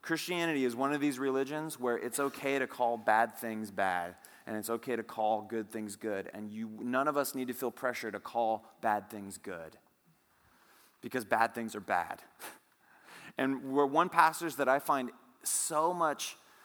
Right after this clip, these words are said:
there's a wealth of wisdom in, is the passage where Jesus is standing at the tomb of Lazarus. Jesus is standing at the tomb of his buddy Lazarus, and Lazarus is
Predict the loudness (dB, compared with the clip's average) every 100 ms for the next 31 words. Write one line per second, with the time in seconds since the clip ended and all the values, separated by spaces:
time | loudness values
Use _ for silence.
0 | -20 -20 -20 _ -2 0 0 6 8 8
1 | 6 0 -4 -8 -16 -2 -2 2 -2 -2
2 | -4 -4 -6 -6 -6 -4 -4 0 0 0
3 | -4 -2 -4 -2 -4 -2 0 -2 -2 -4
4 | -4 -2 -2 -2 -4 -6 -10 -8 -6 -6
5 | -4 -2 -2 -4 -12 -12 -10 -12 -14 _
6 | _ _ _ _ _ _ _ -20 -20 -12
7 | 0 0 2 0 0 -2 -2 -2 -2 -4
8 | -4 -6 -4 0 -2 -2 -6 0 2 2
9 | 4 4 4 2 -4 -4 -8 -4 0 0
10 | -2 -4 -4 -6